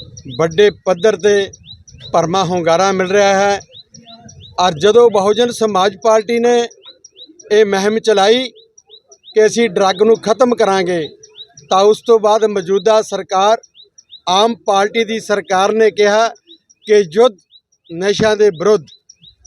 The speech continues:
ਭਗਵੰਤ ਮਾਨ ਔਰ ਉਹਦੀ ਟੀਮ, ਪੂਰੀ ਸਰਕਾਰ ਮੀਡੀਆ ਰਾਹੀਂ ਆਮ ਵੱਡੇ ਪ੍ਰੋਗਰਾਮ ਦੇ ਵਿੱਚ ਇਹੀ ਗੱਲ ਕਹਿ ਰਹੇ ਸੀ ਕਿ ਅਸੀਂ ਨਸ਼ਿਆਂ ਨੂੰ ਥੋੜ੍ਹੇ ਹੀ ਦਿਨਾਂ ਵਿੱਚ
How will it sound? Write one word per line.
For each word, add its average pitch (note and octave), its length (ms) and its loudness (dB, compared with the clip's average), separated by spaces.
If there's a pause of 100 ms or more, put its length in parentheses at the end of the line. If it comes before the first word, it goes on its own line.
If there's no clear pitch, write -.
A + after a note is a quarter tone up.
(160)
ਭਗਵੰਤ G3 540 0
ਮਾਨ A#3 340 0 (600)
ਔਰ G3 120 0
ਉਹਦੀ A3+ 300 2
ਟੀਮ, A3+ 440 2 (480)
ਪੂਰੀ B3 320 2
ਸਰਕਾਰ A3 640 -2 (520)
ਮੀਡੀਆ B3 460 0
ਰਾਹੀਂ A#3+ 440 -2 (880)
ਆਮ G#3+ 300 -2
ਵੱਡੇ A3 280 4
ਪ੍ਰੋਗਰਾਮ A#3 520 0
ਦੇ B3 140 2
ਵਿੱਚ A#3 340 -10 (400)
ਇਹੀ A3 340 -2
ਗੱਲ A#3 180 0
ਕਹਿ A3+ 200 0
ਰਹੇ A#3+ 240 2
ਸੀ A3 300 -6 (440)
ਕਿ A3+ 160 4 (140)
ਅਸੀਂ A#3+ 380 -4 (680)
ਨਸ਼ਿਆਂ A3 400 0
ਨੂੰ B3 140 -2 (580)
ਥੋੜ੍ਹੇ C4+ 300 4
ਹੀ B3+ 60 0
ਦਿਨਾਂ A3+ 260 -4
ਵਿੱਚ A3 180 -4